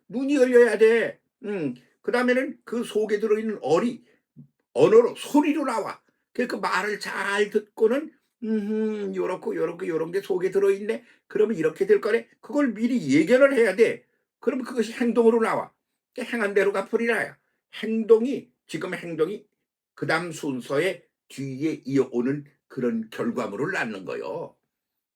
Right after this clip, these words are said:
음, 우연히 갑자기 그런 게 나온 거 한 건도 없어. 그렇게 행한 대로 갚으리라. 그거는 인격신으로 볼 때 하나님이 하시는 말씀이고, 그리고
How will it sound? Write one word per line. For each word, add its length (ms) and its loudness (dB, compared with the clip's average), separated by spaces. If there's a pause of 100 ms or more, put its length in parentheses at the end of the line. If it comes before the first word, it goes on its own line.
음, 120 -18 (120)
우연히 380 4
갑자기 480 -4
그런 200 2
게 100 -4
나온 240 -4
거 220 -2 (440)
한 120 -10
건도 260 -4
없어. 540 -6 (1120)
그렇게 240 -6
행한 340 -6
대로 200 0
갚으리라. 540 -6 (380)
그거는 440 -4
인격신으로 680 -4
볼 160 -2
때 100 -4
하나님이 420 -6
하시는 440 -10
말씀이고, 600 -6 (540)
그리고 320 2